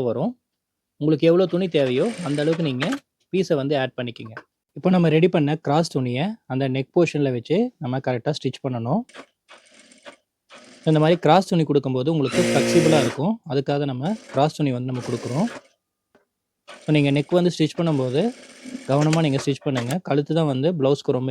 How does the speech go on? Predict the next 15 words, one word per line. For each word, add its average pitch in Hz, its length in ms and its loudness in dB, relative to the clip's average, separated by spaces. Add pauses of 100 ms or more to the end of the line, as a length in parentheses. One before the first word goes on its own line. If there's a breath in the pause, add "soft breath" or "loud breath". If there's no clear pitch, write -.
இம்பார்ட்டன்ட்டு. 120 540 -8 (800)
ஸ்டிச் 170 220 -2
பண்ணிட்டு 180 280 4
இந்த 147 120 2
மாதிரி 151 240 4
வளை 143 240 4
வர 139 160 2
இடத்துல 123 240 -4 (360)
கட் 127 180 -4
பண்ணிக்கங்க. 123 420 -2 (800)
கட் 139 160 2
பண்ணிட்டீங்கன்னா 151 440 2
அந்த 151 160 0
தையல் 147 300 2
வந்து 131 140 0